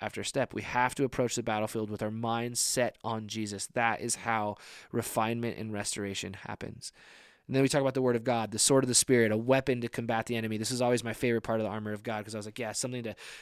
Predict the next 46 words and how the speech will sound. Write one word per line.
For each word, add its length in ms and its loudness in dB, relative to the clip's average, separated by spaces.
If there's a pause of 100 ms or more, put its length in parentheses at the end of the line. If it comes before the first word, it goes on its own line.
to 100 -2
be 220 4
on 100 2
the 140 0
offensive 580 0
with." 200 -4
Like, 120 -8
we 80 -2
have 160 -2
a 60 -6
sword 640 6 (240)
that 100 -2
is 100 -2
dangerous 600 2
and 80 -2
we 60 -6
can 120 -8
attack 460 0
the 140 -4
enemy. 340 -4
More 240 8
accessible 760 2 (440)
than 100 0
ever 220 4
before, 380 2
the 100 -2
Bible 360 -4
is. 300 -12
More 180 4
accessible 440 -2
than 80 -2
ever. 180 -2
It's 120 -2
on 100 0
your 80 -4
phone, 560 2 (400)
your 140 -2
iPad. 680 4 (360)
It's 160 -2
on 440 -2 (320)
your 80 -6
computer. 880 2
It's 200 -8
anywhere 360 4
and 100 2
everywhere. 420 -2